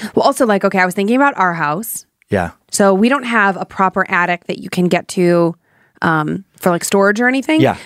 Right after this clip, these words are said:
Speaker 1: But there is,
Speaker 2: Like a
Speaker 1: uh,
Speaker 2: crawl
Speaker 1: like,
Speaker 2: space up
Speaker 1: crawl
Speaker 2: there, I
Speaker 1: space,
Speaker 2: guess, yeah.
Speaker 1: But I was thinking, like, "Oh, you couldn't hear anything up there." But then I was flashing back on my childhood home.
Speaker 2: Yeah.
Speaker 1: And we had the kind of attic where, like, in the hallway, we lived in a, um, I guess it would be like a rancher on a basement.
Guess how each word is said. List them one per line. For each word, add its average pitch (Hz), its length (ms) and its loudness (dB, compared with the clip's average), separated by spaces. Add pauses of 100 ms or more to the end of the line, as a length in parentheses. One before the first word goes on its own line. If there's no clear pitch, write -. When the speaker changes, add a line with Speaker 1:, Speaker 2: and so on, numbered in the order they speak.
Speaker 1:
But 196 100 2
there 202 140 2
is, 202 640 0
Speaker 2:
Like 240 100 -6
a - 40 -4
Speaker 1:
uh, - 20 -2
Speaker 2:
crawl 120 240 2
Speaker 1:
like, 110 200 2
Speaker 2:
space - 80 -2
up 120 100 2
Speaker 1:
crawl 110 140 4
Speaker 2:
there, 151 80 2
I 156 40 0
Speaker 1:
space, 160 60 2
Speaker 2:
guess, 165 160 -2
yeah. 110 200 2 (300)
Speaker 1:
But 196 80 2
I - 20 4
was 196 80 0
thinking, 208 220 2
like, 185 200 -2
"Oh, 233 100 2
you 196 120 2
couldn't 208 200 -4
hear 190 140 0
anything 180 300 -2
up 156 140 -8
there." 214 300 2 (300)
But - 80 -16
then 214 140 2
I 294 40 2
was 294 100 0
flashing 208 340 0
back 180 180 0
on 180 80 -4
my 156 120 -2
childhood 165 500 -2
home. 311 260 2 (880)
Speaker 2:
Yeah. 90 280 -2 (300)
Speaker 1:
And 202 160 4
we 196 80 6
had 190 280 -2
the 180 120 0
kind 196 240 -2
of 185 60 0
attic 180 340 -2
where, 180 100 0
like, 165 240 -2 (180)
in 196 120 2
the 190 80 4
hallway, 185 320 2
we 175 100 0
lived 190 240 0
in 185 140 2
a, 160 300 0
um, 160 540 -2 (720)
I - 60 -20
guess 285 120 -4
it - 40 -2
would 262 60 0
be 226 40 4
like 196 160 2
a 170 40 0
rancher 170 440 0
on 175 100 2
a 165 40 2
basement. 185 560 -2